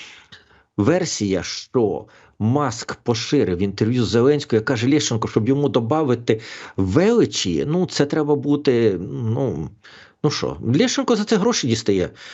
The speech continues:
що хвалить, е, Зеленського. Знаєте, пригадуєте, був фільм перебудований "Забута мелодія для флейти". Там, е, коли марення були в цього головного героя, там він втрачав свідомість, все, в ньому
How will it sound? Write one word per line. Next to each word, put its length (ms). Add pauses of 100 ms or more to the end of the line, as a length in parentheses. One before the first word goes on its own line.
що 220
хвалить, 800
е, 420
Зеленського. 800 (300)
Знаєте, 640
пригадуєте, 420
був 160
фільм 300
перебудований 1000 (460)
"Забута 520
мелодія 440
для 160
флейти". 500
Там, 320 (260)
е, 120
коли 500
марення 480
були 280
в 60
цього 240
головного 340
героя, 380
там 180
він 120
втрачав 360
свідомість, 460
все, 160 (360)
в 100
ньому 640